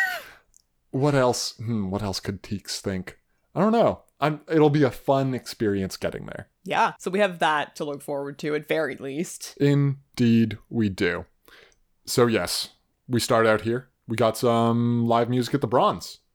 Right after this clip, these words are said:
Speaker 1: Which is a nice way to start. This has definitely been happening more this season
Speaker 2: Mm-hmm.
Speaker 1: than for a <laughs> while. And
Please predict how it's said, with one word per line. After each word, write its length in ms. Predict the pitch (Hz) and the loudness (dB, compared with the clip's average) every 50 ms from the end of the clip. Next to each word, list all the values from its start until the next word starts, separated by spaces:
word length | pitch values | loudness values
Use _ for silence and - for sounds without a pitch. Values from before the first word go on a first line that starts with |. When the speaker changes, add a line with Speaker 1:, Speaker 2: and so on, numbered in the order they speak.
| _ _ _ _ _ - | _ _ _ _ _ -10
Speaker 1:
Which 180 | - 196 214 - | -8 -6 -4 -2
is 140 | 247 208 | -2 -2
a 60 | 196 185 | -2 0
nice 540 | 180 180 180 185 185 - - - - - - | 0 0 0 0 0 -2 -2 -2 -4 -6 -6
way 180 | 202 185 185 180 | -4 -2 -2 -2
to 80 | 170 170 | -2 -4
start. 840 | - - - - 220 190 196 214 208 - - _ - - - - _ _ _ _ _ - _ _ _ - | -6 -6 -4 0 2 2 4 2 2 -2 -6 _ -12 -12 -12 -12 _ _ _ _ _ -20 _ _ _ -4
This 120 | 330 339 440 | -2 0 0
has 100 | 440 302 | 0 0
definitely 440 | 202 208 190 190 - 214 202 185 185 | 2 2 2 2 0 -4 -6 -4 -4
been 140 | 160 165 170 | -4 -4 -4
happening 440 | 175 160 160 - 170 160 156 156 156 | -2 -4 -4 -4 -6 -10 -10 -10 -8
more 260 | 143 135 139 147 151 | -8 -4 -2 -2 -2
this 220 | 151 165 175 190 - | -2 -4 -6 -8 -8
season 380 | - 190 185 185 185 190 - | -10 -10 -8 -6 -2 -2 0
Speaker 2:
Mm-hmm. 380 | - 202 196 208 - 220 208 202 | 0 0 0 0 0 0 0 2
Speaker 1:
than 560 | 180 170 170 165 165 160 160 156 156 151 151 _ _ | 2 2 2 0 -2 -4 -4 -8 -10 -12 -14 _ _
for 180 | _ - 175 160 | _ -2 -2 0
a 60 | 147 | 0
<laughs> 100 | 139 143 | 0 0
while. 520 | 180 175 220 214 240 - 277 277 294 - - - - - | -2 0 0 -2 0 2 2 2 2 0 -4 -16 -8 -4
And 160 | 214 214 214 | -2 -2 -2